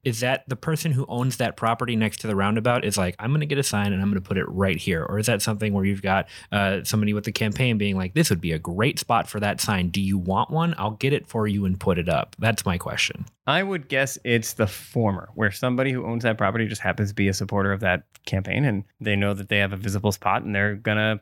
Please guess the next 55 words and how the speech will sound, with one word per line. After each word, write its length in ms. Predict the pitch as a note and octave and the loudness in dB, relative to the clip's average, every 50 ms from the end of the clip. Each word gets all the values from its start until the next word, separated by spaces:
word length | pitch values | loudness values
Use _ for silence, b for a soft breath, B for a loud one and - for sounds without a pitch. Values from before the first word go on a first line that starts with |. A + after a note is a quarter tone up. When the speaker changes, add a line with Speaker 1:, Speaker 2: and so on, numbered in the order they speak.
| _ _ | _ _
Speaker 2:
put 140 | - B2 A#2 | -2 -2 -2
a 40 | |
sign 240 | A2+ - G#2+ G#2+ A2+ | 0 0 0 0 0
up 120 | A#2+ A2+ - | 0 -2 0
and 380 | B2+ B2+ B2+ B2+ B2+ C3 B2+ - | 0 0 0 0 0 -2 -4 -4
support 300 | - - B2 B2 C3+ C3+ | -4 -4 0 0 0 0
their 100 | - C#3 | 0 -2
candidate. 400 | - D3+ D3+ F3+ D#3+ - - - _ _ _ - | 0 0 0 0 0 -4 -6 -10 _ _ _ 0
There 140 | D#3 D#3+ | 2 2
is 120 | D#3 C#3 C#3+ | 2 0 0
one 200 | D3 D#3 E3 D#3+ | -2 0 2 2
other 220 | D#3+ F3 F#3+ F3 | 2 2 0 -2
thing 200 | D#3 - C#3 B2+ | 0 0 0 0
about 380 | B2 A#2 A#2 A2 A2 - - - | 2 0 0 0 -2 -4 -8 -4
campaign 360 | - B2 A2 G#2 A2 G2 F#2 | 0 0 0 2 0 -2 -2
signs, 380 | - - - C#2 A2+ - - - - | -2 -2 -2 -2 -2 -4 -6 -8 -4
and 100 | A#2 A2 | -2 0
that 160 | A2+ A2+ A2+ | 0 2 0
is 260 | A2+ A2+ A2 G#2+ G#2+ A2 - | 0 0 -2 -2 -6 -4 -4
you 80 | B2+ | -2
see 180 | A2 - - D#3 | -2 0 0 0
some 160 | D3+ D#3+ D3+ | 0 0 0
of 20 | C3+ | 0
the 80 | A2+ | 0
vandalism 640 | G2+ A#2 A#2 B2 B2+ A#2+ G#2 G2+ G2 - G2 E2+ E2+ - - | 0 2 0 2 2 0 -2 -2 -4 -4 -4 -6 -6 -6 -4
of 100 | - G2 | -4 -2
some 120 | - G#2+ G2+ | 0 0 2
of 60 | F#2+ | 2
these 120 | F#2 G2 | 0 2
signs. 300 | - - F2 D#2+ - - | 0 0 0 0 -2 -2
There's 200 | - A2 G#2+ G#2 | -2 -2 -2 0
one 220 | A2 A2 G#2+ G#2 G#2 | 0 0 0 0 0
right 200 | G#2+ G#2+ G#2+ G#2+ | 0 0 2 2
up 120 | G#2 - | 0 -2
the 80 | - G#2 | -4 -4
road 320 | G#2+ A#2 A2+ A2+ A2+ G#2+ | 0 0 2 2 2 0
here 440 | G#2 A2+ A#2+ A2+ A#2 A#2 A#2 A2 b b b b b | -2 -2 -2 0 0 0 0 -2 b b b b b
in 260 | B2 A#2 A2+ A2 A2 A2+ | 0 2 2 2 2 2
Bailey's 240 | A2+ A2 G#2+ G#2+ - | 0 0 -2 -2 0
Harbor 420 | C3 B2+ C3+ C3 C3 C3 C3 C3 | 0 2 2 2 0 0 -2 -2
where 220 | G2+ A2 G#2+ G#2 G#2 | 0 0 0 0 0
somebody 520 | - - A#2 G#2 G2+ G#2+ G#2 G#2 G#2 G#2 | 0 0 0 2 2 2 2 2 0 0
had 580 | G2 A2 G#2+ G2+ G2+ G2 G2+ G2+ G2+ G2 A2 - _ - | 0 0 2 2 2 0 0 -2 -4 -6 -10 -14 _ -12
spray 280 | - - - A#2 A2 A2 | -12 -8 -2 0 0 0
painted 300 | - - G#2+ G2+ G2+ G2+ | 2 0 0 0 0 -2
a 40 | G2 | -2
message 500 | G2+ A2 A2+ A2 - A2+ G#2+ G#2 G#2 - | 0 0 -2 0 0 -2 -2 -2 -4 -8
about 280 | - G2+ G2+ F#2 F#2 | -4 -2 -2 -2 -2
Trump 320 | - - B2+ B2+ B2+ B2 - - - G#2+ | -2 0 0 0 0 0 -4 -8 -4 0
on 160 | G#2+ G#2+ G#2+ | 2 2 2
a 60 | G#2+ | 2
Mike 240 | G2+ G2+ G2+ G2+ - | 0 0 -2 -2 -2
Gallagher 400 | G#2 G2 G2 A2+ B2+ A#2+ C3+ B2+ | -2 0 2 2 0 0 -2 -4
sign. 400 | - - C3 C3 C3 C3+ C#3+ B B B B B - | -2 0 0 0 2 0 -2 B B B B B -2
Um, 640 | A2+ G#2+ G#2 G2+ G2 F#2+ G2 G2 G2 G2+ G#2 A2 | 2 2 2 2 2 0 -2 -2 -4 -4 -6 -8